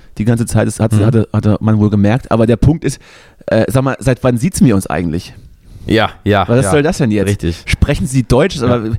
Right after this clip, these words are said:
Speaker 1: hab sie natürlich angeschrien und zur Sau gemacht, dass das hier, dass das hier eine unangemessene
Speaker 2: Ja.
Speaker 1: Frage ist, bevor ich dann gefragt habe, was sie wollte. Sie wollte einen Notarzt bestellen, weil ihr, eine ihrer Freundinnen, <laughs> äh, umgekippt ist. Aber das war mir dann,
Speaker 2: Oh.
Speaker 1: war mir dann inhaltlich völlig egal,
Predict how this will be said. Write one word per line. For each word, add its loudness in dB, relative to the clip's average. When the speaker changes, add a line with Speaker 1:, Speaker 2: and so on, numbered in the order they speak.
Speaker 1:
hab -2
sie 0
natürlich 2
angeschrien 0
und 2
zur 0
Sau 2
gemacht, -4
dass 0
das 0
hier, 2
dass 2
das -2
hier 4
eine 0
unangemessene 0
Speaker 2:
Ja. -10
Speaker 1:
Frage 0
ist, -2
bevor 2
ich -2
dann -2
gefragt 0
habe, 0
was 2
sie 4
wollte. 2
Sie -2
wollte 0
einen 4
Notarzt 0
bestellen, 0
weil 0
ihr, 0
eine 2
ihrer 2
Freundinnen, 0
<laughs> -10
äh, 2
umgekippt -2
ist. 0
Aber 2
das -4
war 2
mir 0
dann, 0
Speaker 2:
Oh. 2
Speaker 1:
war 2
mir -2
dann -2
inhaltlich 0
völlig -2
egal, -2